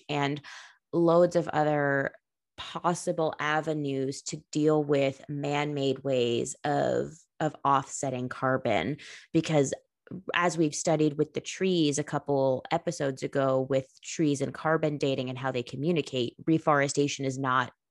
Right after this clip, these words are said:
a sole solution to utilizing trees and cutting down our forests. So I think that's really, really cool, the idea that we can have man-made solutions possibly. And, um, I,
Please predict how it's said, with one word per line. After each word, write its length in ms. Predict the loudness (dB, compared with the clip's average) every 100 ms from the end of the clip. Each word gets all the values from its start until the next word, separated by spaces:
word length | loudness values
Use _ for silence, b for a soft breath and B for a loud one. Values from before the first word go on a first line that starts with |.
| _
a 60 | -10
sole 340 | -6 -2 -2
solution 720 | -2 -4 -2 -4 -4 -4 -4 -6 B B B -12
to 520 | -2 4 4 4 2 2
utilizing 640 | 0 2 0 -2 -4 -6
trees 320 | -6 -2 -2
and 100 | -2
cutting 220 | -6 -6 -4
down 160 | -4
our 80 | -4
forests. 560 | 0 2 2 0 -4 -10 B B B
So 140 | 0
I 40 |
think 140 | 2 0
that's 240 | -2 -4 -8 -6
really, 260 | -2 0
really 280 | 2 2 0
cool, 280 | 0 2 4
the 160 | 4 0
idea 360 | 0 2 2
that 200 | 0 -2
we 120 | -4
can 480 | -2 -4 -4 -4 -6 -12 _ _ _ _
have 280 | -6 -2 0
man-made 560 | -2 -2 -2 -2 -4 -4
solutions 640 | -4 -2 -2 -2 -6 -8
possibly. 680 | -4 -2 -2 -6 -4 -4 -4 -2
And, 420 | -2 0 -2 -8 B B B B B _ 0
um, 440 | 2 2 2 -2 -6 -2
I, 160 | -2